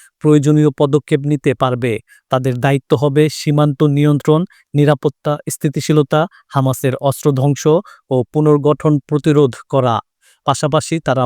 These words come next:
মানবিক সাহায্য এবং সাধারণ মানুষের সুরক্ষায় সক্রিয় ভূমিকা রাখবে। প্রস্তাব অনুযায়ী এই বাহিনী প্রশিক্ষিত প্যালেস্টাইনি পুলিশকে সহায়তা দেবে, মানবিক করিডোর সমন্বয় করবে এবং যুদ্ধবিরতি পর্যবেক্ষণে Board of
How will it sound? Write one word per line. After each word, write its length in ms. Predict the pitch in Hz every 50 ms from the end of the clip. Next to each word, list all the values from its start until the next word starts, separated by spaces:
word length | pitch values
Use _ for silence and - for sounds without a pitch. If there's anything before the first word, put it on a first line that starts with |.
| 127
মানবিক 360 | 131 131 143 143 135 151 151 - -
সাহায্য 360 | - 143 127 135 143 127 120 156 160 170 - _ _ _ -
এবং 200 | 139 135 127 131 123 123 113 -
সাধারণ 340 | - 139 139 147 147 147 147 147
মানুষের 360 | 143 147 151 - - 160 135 113 -
সুরক্ষায় 460 | - 156 151 151 143 - - 156 147 - -
সক্রিয় 360 | 156 131 _ - 160 151 151 139 120
ভূমিকা 380 | 113 139 143 147 135 - 160 131 98 _ _ _ _ _ -
রাখবে। 340 | 135 131 - 135 131 135 120 110 - _ _ _ _ _ _ -
প্রস্তাব 280 | 156 143 - - 156 143 147
অনুযায়ী 380 | 151 151 143 131 151 151 151 160 180 _ -
এই 120 | 147 131
বাহিনী 340 | 120 135 139 120 139 147 147 139 -
প্রশিক্ষিত 540 | - 151 - - - 143 - - 147 131 - 156 156 143 -
প্যালেস্টাইনি 540 | 135 135 147 127 - - 151 147 147 151 131 -
পুলিশকে 400 | 151 151 147 - - - 165 131 101 - _ _ _ - -
সহায়তা 420 | - 143 127 139 147 143 - 151 131
দেবে, 320 | 123 123 131 120 123 123 113 104 _ _ _ _ _ _ _ -
মানবিক 360 | - - 143 151 143 147 143 - - 160
করিডোর 380 | 156 147 151 139 151 151 156 151 - -
সমন্বয় 640 | - 147 147 147 147 151 151 147 147 147 147 151 - _
করবে 340 | - 151 143 139 131 151 156 175 208 _ _ _ _ _ -
এবং 160 | 131 123 127 127 127 120
যুদ্ধবিরতি 560 | 143 127 120 147 139 147 147 147 135 - 156 143 -
পর্যবেক্ষণে 640 | - 143 139 127 151 139 151 135 - - 160 151 120 107 104 113 120
Board 220 | 139 143 143 139 139 151
of 60 | 131